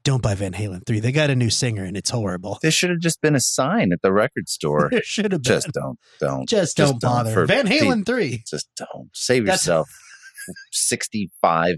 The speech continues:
Speaker 2: minutes." Sixty-five
Speaker 1: Oh,
Speaker 2: minutes?
Speaker 1: God.
Speaker 2: Like,
Speaker 1: That was
Speaker 2: nineteen eighty-four is thirty-seven minutes long. You
Speaker 1: You
Speaker 2: made
Speaker 1: know what the
Speaker 2: Van Halen
Speaker 1: difference is
Speaker 2: three,
Speaker 1: there, right?
Speaker 2: the C D.
Speaker 1: Exactly.
Speaker 2: Yeah.
Speaker 1: I was about to say it went from being, "We have to fit this on vinyl," to, "We have to fit this on C D."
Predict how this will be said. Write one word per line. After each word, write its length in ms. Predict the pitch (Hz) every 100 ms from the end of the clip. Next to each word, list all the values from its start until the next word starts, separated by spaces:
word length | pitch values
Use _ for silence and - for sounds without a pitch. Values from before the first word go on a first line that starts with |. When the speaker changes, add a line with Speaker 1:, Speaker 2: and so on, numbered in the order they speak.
| 71
Speaker 2:
minutes." 440 | 90 85 78 -
Sixty-five 800 | - - 247 180 _ - 95 131 127
Speaker 1:
Oh, 80 | 180
Speaker 2:
minutes? 440 | - 151 233 -
Speaker 1:
God. 420 | 95 95 101 98 - _ _
Speaker 2:
Like, 120 | 185
Speaker 1:
That 220 | 175 196 214
was 80 |
Speaker 2:
nineteen 100 | 226 214
eighty-four 480 | 214 185 - 170 180
is 160 | - - - -
thirty-seven 760 | 165 165 170 - 156 143 143 139
minutes 300 | 139 127 -
long. 340 | 120 131 104
You 140 | 110
Speaker 1:
You 40 | 123
Speaker 2:
made 180 | 139 175
Speaker 1:
know 100 | 165
what 140 | 143
the 60 | 127
Speaker 2:
Van 160 | 131
Halen 60 | 135
Speaker 1:
difference 300 | 135 135 117
is 80 | 113
Speaker 2:
three, 200 | 123 135
Speaker 1:
there, 120 | 143
right? 280 | 107 120 - _
Speaker 2:
the 80 | 196
C 240 | - 226
D. 260 | 196 190 101
Speaker 1:
Exactly. 580 | - 123 131 123 - 98 - - _ -
Speaker 2:
Yeah. 100 | 80
Speaker 1:
I 20 |
was 120 | 127
about 80 | 131
to 40 |
say 140 | 123 127
it 80 |
went 180 | 127 127
from 140 | - 123
being, 440 | 135 135 127 117 - _ -
"We 100 | 123
have 140 | 139
to 80 | -
fit 160 | - 135
this 180 | 127
on 160 | 131 117
vinyl," 400 | 120 127 123 113
to, 220 | - 113
"We 160 | 110 113
have 160 | 110
to 80 | 107
fit 180 | - 113
this 140 | 110
on 100 | 110
C 200 | 104 120
D." 220 | 110 117